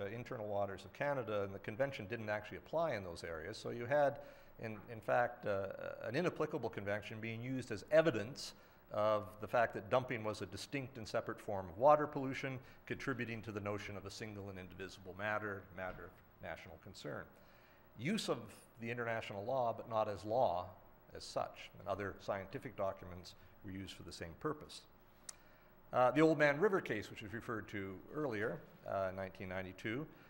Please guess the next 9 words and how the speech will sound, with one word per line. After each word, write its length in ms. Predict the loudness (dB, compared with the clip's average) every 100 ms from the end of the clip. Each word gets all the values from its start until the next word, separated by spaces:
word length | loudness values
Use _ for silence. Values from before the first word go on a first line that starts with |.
| -20 -18 -6
uh, 220 | -2 -2 -2
dealing 340 | -4 -4 -4
with 200 | -6 -8
the 280 | -8 -8 -8
statutory, 880 | -2 0 2 0 -6 -2 -2 -2 -6 -10 -16 -8
uh, 340 | -6 -6 -8 -12 -10
validity 420 | -8 -6 -6 -6
and 140 | -6
mandatory, 760 | -4 -4 -6 -8 -6 -6 -6 -10